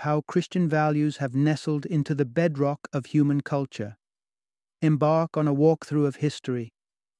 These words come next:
from the early whispers of Christian doctrine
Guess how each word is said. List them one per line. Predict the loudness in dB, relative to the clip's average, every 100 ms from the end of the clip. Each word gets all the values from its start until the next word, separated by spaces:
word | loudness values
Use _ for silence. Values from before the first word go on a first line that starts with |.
| _
from | 0 2
the | 2 4
early | 2 4
whispers | 4 2 0 -4 -2
of | -4 -4
Christian | -2 -2 -2 0
doctrine | 2 0 -2 -4 -2